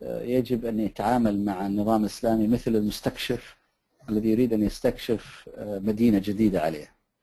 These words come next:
أو مدينة زارها من قبل لكن لم يتم، آه، لم يتم استكشافه،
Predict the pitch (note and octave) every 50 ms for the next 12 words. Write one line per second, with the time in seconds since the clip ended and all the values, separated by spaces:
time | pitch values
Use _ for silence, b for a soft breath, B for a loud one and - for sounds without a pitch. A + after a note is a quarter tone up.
0 | _ _ _ _ _ _ _ _ _ - - A#2 B2 B2+ B2+ A#2+ A#2+ C3 C#3 C3
1 | B2+ B2 B2+ C3 - - - - A#2 G2+ A#2+ B2 B2 A#2 A2 A#2 A#2 A2+ A2 G#2+
2 | - - B2 B2 A#2+ A2+ A2+ A#2+ A#2+ A2 - - A#2+ A#2 A2+ A#2+ - - - B2
3 | B2+ B2+ A#2+ A#2+ A#2 A2 - - B2+ B2 A#2 A2 A2 C3 - - _ _ _ -
4 | B2 A2 G#2+ G#2 G2 F#2+ F#2+ G#2 A#2+ B2 B2 A#2 A2 - - B2 A#2+ G#2+ G2+ F#2+
5 | - - - - - - A2+ G2+